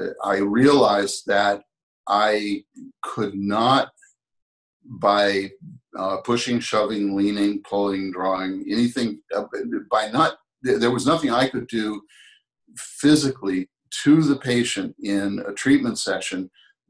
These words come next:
that was going to let them breathe. Um,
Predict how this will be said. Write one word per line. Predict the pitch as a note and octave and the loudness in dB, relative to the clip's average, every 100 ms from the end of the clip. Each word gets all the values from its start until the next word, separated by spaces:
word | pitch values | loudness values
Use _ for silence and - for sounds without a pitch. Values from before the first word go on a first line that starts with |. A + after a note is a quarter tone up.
| F#2+ | -4
that | G#2 G#2 G#2 G2+ - | 0 2 2 0 -6
was | F#2 G#2+ G#2 G2+ G2+ G2+ | -6 0 0 0 -6 -6
going | A#2 A#2 B2 B2+ C3 B2+ | 0 2 2 2 0 -2
to | A#2 | -6
let | G#2 G2+ G#2 A#2 D3 - - _ | -6 -6 0 2 2 -2 -16 _
them | G2+ F#2 F#2 F#2+ G2 _ | -8 -6 -6 -8 -10 _
breathe. | G2+ - - _ _ _ _ _ _ _ _ _ _ _ _ _ _ - | -12 -12 -14 _ _ _ _ _ _ _ _ _ _ _ _ _ _ -8
Um, | F#2 F#2+ F#2 F#2 F2+ F2+ F2 | 0 2 2 2 -2 -4 -8